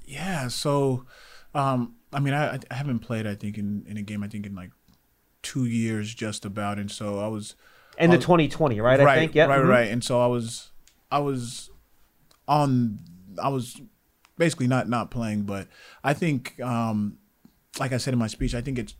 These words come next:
Speaker 1: bec-, because it started here, right? We won a Super Bowl. Um, I feel like I'm treated like family every time I'm inside these buildings. And then even outside, like, the, the New York Giants brand is, is global. And so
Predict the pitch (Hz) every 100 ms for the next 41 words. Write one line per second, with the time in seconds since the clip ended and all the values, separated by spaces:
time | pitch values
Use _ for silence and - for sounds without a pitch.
0 | - - - 123 - - 127 139 120 113
1 | 135 135 135 131 139 135 139 - - -
2 | 127 123 123 120 123 120 127 - 123 127
3 | 113 117 120 117 120 - - - 117 110
4 | 104 101 - - - 135 131 117 - 131
5 | 117 - - _ - 123 113 - 127 123
6 | 117 104 - 127 123 120 120 120 117 110
7 | 107 104 - - - 127 110 123 120 113
8 | 117 107 120 113 117 117 - - - 123
9 | 127 139 175 123 139 - 113 107 101 104
10 | - 104 92 113 113 117 127 117 120 120
11 | 117 107 - 107 117 117 117 104 - 104
12 | 101 110 120 117 120 120 - - - -
13 | 107 104 - 107 104